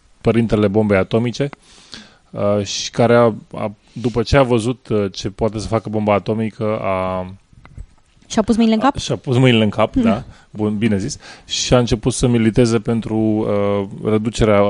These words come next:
Speaker 1: arsenalului atomic.
Speaker 2: Make peace not war?
Speaker 1: Uh, lucru care l-a pus în, i-a, i-a cauzat probleme cu administrația McCarthy, care urmăreau toți comuniștii să-i,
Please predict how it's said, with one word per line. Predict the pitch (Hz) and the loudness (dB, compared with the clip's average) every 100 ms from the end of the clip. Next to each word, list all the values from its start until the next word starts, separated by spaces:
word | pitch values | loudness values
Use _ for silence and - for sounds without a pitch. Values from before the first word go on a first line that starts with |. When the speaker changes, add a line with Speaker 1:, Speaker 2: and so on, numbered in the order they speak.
| - | 0
Speaker 1:
arsenalului | - 101 - 113 107 101 | -4 -6 0 0 2 2
atomic. | 95 156 175 185 - - | 2 2 0 -4 -10 0
Speaker 2:
Make | 240 226 | 0 4
peace | 269 247 | 2 4
not | 247 247 | 0 4
war? | 269 226 226 113 | 2 4 2 0
Speaker 1:
Uh, | - - - - - - - - - | -2 -8 -20 -20 -20 -20 -20 -18 -2
lucru | 139 170 175 | 4 4 4
care | 160 151 135 139 | 2 4 6 4
l-a | 151 | 2
pus | 127 - - | -2 -4 -8
în, | 143 139 123 123 | -8 -10 -8 -2
i-a, | 123 123 - 143 | 0 0 -4 -4
i-a | 127 | -4
cauzat | - 120 131 - | -2 -2 -2 -2
probleme | 123 131 139 120 | -2 2 2 2
cu | 107 117 113 110 | -2 -4 -2 0
administrația | 107 110 - 120 - | 0 -2 -2 -4 -2
McCarthy, | 104 101 120 117 - 95 90 | -4 0 2 2 0 -6 -6
care | - 98 95 90 90 - | -6 -4 -2 -4 -6 -14
urmăreau | 107 101 101 101 101 | -10 -6 -2 0 0
toți | 92 101 | -2 -8
comuniștii | - 98 98 101 - | -2 0 2 0 -4
să-i, | 92 92 87 85 | -8 -8 -8 -12